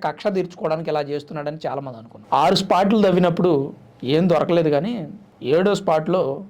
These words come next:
ఏవో చిన్న ఎముకలు, పుర్రె దొరకడంతో కొంచెం జనాలకి, అలాగే సిట్ అధికారులకి, పోలీసులకి, ఇన్వెస్టిగేషన్ టీంకి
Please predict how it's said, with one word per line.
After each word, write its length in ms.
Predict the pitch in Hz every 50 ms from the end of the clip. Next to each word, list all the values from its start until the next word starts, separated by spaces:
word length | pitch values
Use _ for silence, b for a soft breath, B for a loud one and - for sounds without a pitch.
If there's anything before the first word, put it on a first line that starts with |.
| - - -
ఏవో 180 | 147 151 165 165
చిన్న 260 | 165 165 147 151 147
ఎముకలు, 400 | 143 143 147 151 - 175 175 170
పుర్రె 280 | 170 170 - 151 156
దొరకడంతో 680 | 156 151 143 139 135 - 165 147 139 131 170 180 143 117 110 - _ -
కొంచెం 600 | 208 190 214 208 - 247 226 180 151 143 170 - - - _ _ _ -
జనాలకి, 680 | 143 131 160 151 165 175 175 185 175 175 190 170 180 175 - _ -
అలాగే 300 | 131 147 160 165 165 165
సిట్ 280 | 165 151 139 - -
అధికారులకి, 640 | 170 156 160 160 170 156 151 151 147 143 147 147 147 - _ -
పోలీసులకి, 640 | 143 156 165 170 165 170 156 151 143 151 151 151 147 - -
ఇన్వెస్టిగేషన్ 720 | 143 147 156 170 175 165 - 180 160 151 143 - 143 139
టీంకి 580 | - 156 143 151 160 147 - 147 135 127 131